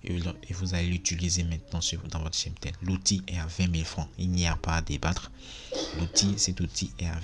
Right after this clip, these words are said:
vingt mille francs. Parce que vous pouvez, si vous voulez acheter de la provente pour vos sujets, vous allez dépenser plus de vingt mille francs pour, pour acheter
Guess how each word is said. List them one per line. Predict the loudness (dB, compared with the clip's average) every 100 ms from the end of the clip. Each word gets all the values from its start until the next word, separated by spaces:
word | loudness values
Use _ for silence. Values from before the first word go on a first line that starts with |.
| 2
vingt | 4
mille | 4
francs. | 0 -2 -4 -10 -14 -8
Parce | 0 0
que | 4 2 2 -6 -16 -4
vous | 0
pouvez, | 2 4 2 2 -6 -10 -2
si | 2
vous | 2
voulez | 4 4 4 0 -14 -6 4
acheter | 4 4 -2 -2
de |
la | 0 0
provente | 0 -2 2 2 2
pour | -2
vos | 0 -2 -2
sujets, | -2 0 0 2
vous | 2
allez | 0
dépenser | 0 0 2 0 0
plus | -2 0 0
de | 2
vingt | 2 4
mille | 4 4
francs | 4 2
pour, | 2 0 -2 -8 -8
pour | 0
acheter | 4 4 4 0